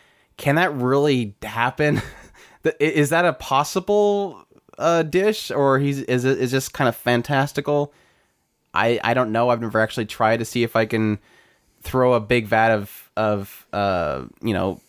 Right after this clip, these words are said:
flavoring onto some ice and it freeze so I can melt it over ri-, rice. I don't know if that's possible, but I don't, so I don't wanna give Food Wars too much credit, but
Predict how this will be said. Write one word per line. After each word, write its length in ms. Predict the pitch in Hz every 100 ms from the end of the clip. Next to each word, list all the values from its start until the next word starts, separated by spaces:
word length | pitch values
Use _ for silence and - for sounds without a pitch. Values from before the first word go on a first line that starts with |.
| -
flavoring 600 | - 135 123 113 117 113
onto 320 | 110 107 -
some 180 | - 113
ice 300 | 110 117 -
and 80 | 110
it 80 | -
freeze 340 | - 110 110
so 80 | 113
I 80 | 101
can 140 | 104
melt 180 | 104 104
it 60 | 101
over 180 | - -
ri-, 80 | -
rice. 320 | 107 101 -
I 80 | 92
don't 120 | 117
know 100 | 110
if 60 | 107
that's 140 | -
possible, 500 | - 101 - 82 71
but 280 | 120 92 - _ _ _ _ _ _ _ _ _ _ _ -
I 80 | 160
don't, 160 | -
so 100 | -
I 20 |
don't 140 | 160 190
wanna 140 | 160
give 240 | 135 147 120
Food 180 | 139
Wars 340 | 120 120 113 107
too 140 | 135
much 180 | 113 -
credit, 360 | - 104 98 98
but 240 | 101